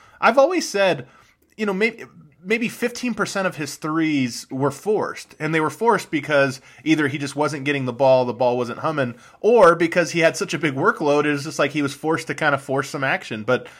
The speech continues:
now that he doesn't have to do that, I'm not surprised that he's shooting, albeit it's fourteen of thirty-four, so, I mean, he misses six in a row, then, you know, these numbers swing, but nonetheless, I, I think he can do that. Let's take a break, uh, real quick, and when we get back, we'll finish off our list.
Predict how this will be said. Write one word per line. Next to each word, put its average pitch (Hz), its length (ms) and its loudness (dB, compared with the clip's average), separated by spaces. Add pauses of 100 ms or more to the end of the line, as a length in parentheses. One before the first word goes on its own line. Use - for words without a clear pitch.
(240)
now 151 140 2
that 202 140 2
he 190 80 -6
doesn't 175 180 -2
have 165 140 -2
to 143 80 -16
do 147 160 0
that, 147 120 2
I'm 131 120 -2
not 143 160 -4
surprised 135 420 -2
that 117 80 -6
he's 113 100 -4
shooting, 123 280 -6
albeit 202 360 2
it's 170 120 -10
fourteen 190 400 -4
of 127 80 -4
thirty-four, 131 540 -4
so, 113 360 -4 (400)
I 135 60 -6
mean, 110 240 -4
he 131 100 -4
misses 135 320 -6
six 127 220 -8
in 123 80 -6
a 117 40 -4
row, 117 200 0
then, 104 360 -8
you 113 120 -6
know, 107 80 -8
these 107 160 -6
numbers 104 260 -8
swing, 127 300 -8
but 104 340 -6
nonetheless, 139 580 2
I, 123 240 -2
I 127 40 -2
think 143 180 -8
he 131 100 -8
can 113 120 -10
do 107 100 -4
that. 107 240 -8 (220)
Let's 226 160 4
take 294 160 -2
a 277 40 -4
break, 208 380 -2
uh, 165 480 2
real 170 280 0
quick, 175 320 -2
and 160 60 -6
when 156 120 -8
we 147 60 -4
get 147 140 -4
back, 156 220 0
we'll 175 80 -6
finish 151 340 -8
off 139 200 0
our 123 100 0
list. 185 460 -2